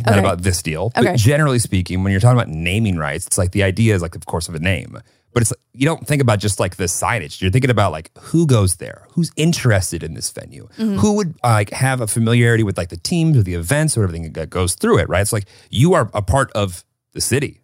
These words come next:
Speaker 1: the culture, the fans, everything globally. And so, like, Staples Center, outside of may-, maybe Madison Square Garden,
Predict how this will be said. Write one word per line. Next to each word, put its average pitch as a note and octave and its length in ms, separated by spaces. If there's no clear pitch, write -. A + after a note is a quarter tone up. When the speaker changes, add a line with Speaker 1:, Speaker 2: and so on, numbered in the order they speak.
Speaker 1:
the E2 80
culture, A2 500
the - 80
fans, A2 440
everything A#2 260
globally. E2+ 540
And G#2 80
so, A#2 40
like, G2 180
Staples A#2 520
Center, D2+ 440
outside C3 280
of A#2+ 60
may-, A2 160
maybe G#2 340
Madison A#2 320
Square A#2 180
Garden, B2 400